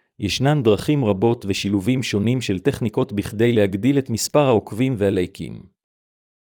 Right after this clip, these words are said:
כמובן שתוכלו תמיד לפנות לחברה אחת טובה לקידום שתיתן לכם מענה להכל ותחשוב בשבילכם על המסלול הנכון והמשתלם ביותר עבורכם בהתאם לאופי העסק שלכם,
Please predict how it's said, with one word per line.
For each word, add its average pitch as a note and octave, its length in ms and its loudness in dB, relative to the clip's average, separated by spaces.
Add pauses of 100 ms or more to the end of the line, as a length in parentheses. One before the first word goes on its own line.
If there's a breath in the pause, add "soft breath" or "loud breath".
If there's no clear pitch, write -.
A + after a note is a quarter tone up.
(220)
כמובן A#2+ 480 2
שתוכלו B2+ 500 -2
תמיד A#2 340 0
לפנות A#2+ 400 -2
לחברה A2+ 420 0
אחת A#2+ 320 0
טובה A#2 380 4
לקידום A#2+ 480 0
שתיתן A#2+ 440 -2
לכם A#2 300 -2
מענה G2+ 340 0
להכל A#2+ 480 2
ותחשוב G#2 560 -2
בשבילכם G#2 540 -4
על G2+ 80 0
המסלול B2+ 380 -2
הנכון B2 440 0
והמשתלם G#2+ 680 0
ביותר A2 380 2
עבורכם G#2+ 540 0
בהתאם A2+ 380 0
לאופי A#2+ 420 2
העסק A2 400 -4
שלכם, E2+ 540 -8